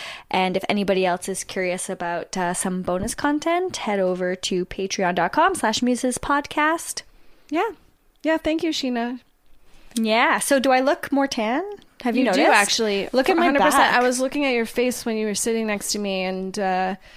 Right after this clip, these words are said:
Speaker 2: I could really, I could really see it. Yeah. How was your trip?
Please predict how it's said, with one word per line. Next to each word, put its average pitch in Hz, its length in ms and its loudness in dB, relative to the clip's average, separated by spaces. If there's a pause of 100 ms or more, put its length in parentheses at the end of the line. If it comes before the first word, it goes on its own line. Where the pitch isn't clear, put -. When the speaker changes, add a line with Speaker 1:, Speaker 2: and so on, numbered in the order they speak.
(200)
Speaker 2:
I 214 100 -2
could 214 180 -4
really, 214 360 -2
I 202 60 -4
could 202 160 -10
really 202 240 -8
see 202 220 -8
it. - 220 -6
Yeah. 196 340 -6
How 214 260 -2
was 220 200 -2
your 226 120 -2
trip? - 420 -4